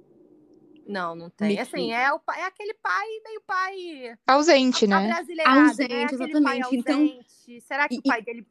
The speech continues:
Speaker 1: pede dinheiro pro Harry e o Harry fica puto? Talvez.
Speaker 2: <laughs>
Speaker 1: Bem Brasil.
Speaker 2: Gente, imagina que babado. Então, eu interpretei como se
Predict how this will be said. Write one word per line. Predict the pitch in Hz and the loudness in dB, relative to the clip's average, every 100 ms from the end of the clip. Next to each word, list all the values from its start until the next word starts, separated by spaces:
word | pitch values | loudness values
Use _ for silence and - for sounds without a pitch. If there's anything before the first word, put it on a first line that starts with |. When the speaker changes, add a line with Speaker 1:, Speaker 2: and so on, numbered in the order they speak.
| _ | _
Speaker 1:
pede | 240 214 | -10 -10
dinheiro | 214 226 214 208 | -14 -14 -12 -12
pro | - 202 | -12 -12
Harry | 202 196 185 196 | -8 -8 -8 -10
e | |
o | 190 | -10
Harry | 196 185 | -10 -12
fica | - 170 _ | -12 -14 _
puto? | 214 196 - 175 - | -16 -16 -16 -20 -16
Talvez. | 175 294 302 | -6 -2 0
Speaker 2:
<laughs> | 311 294 330 - 277 - 302 - - _ - 196 | 0 0 -4 -6 -6 -4 -6 -6 -18 _ -20 -16
Speaker 1:
Bem | 208 226 302 | -12 -10 -4
Brasil. | 330 392 381 330 226 214 214 440 403 302 | 0 0 -2 -8 -8 -8 -6 -8 -10 -12
Speaker 2:
Gente, | 208 202 190 220 - | -6 -2 -2 -4 -10
imagina | 175 156 180 180 185 180 180 180 | -12 -10 -12 -12 -8 -6 -8 -10
que | 196 | -12
babado. | 170 180 185 170 170 175 170 170 - - - - | -10 -10 -8 -6 -6 -6 -6 -6 -12 -16 -16 -2
Então, | 359 453 440 285 170 165 175 _ - - _ | 2 2 2 0 -2 -8 -14 _ -20 -20 _
eu | 285 320 359 | 0 0 -2
interpretei | 381 370 311 330 302 269 262 | -2 -4 -6 -6 -6 -6 -6
como | 262 277 269 285 | -4 -2 -2 -2
se | - 294 294 277 | 0 2 4 2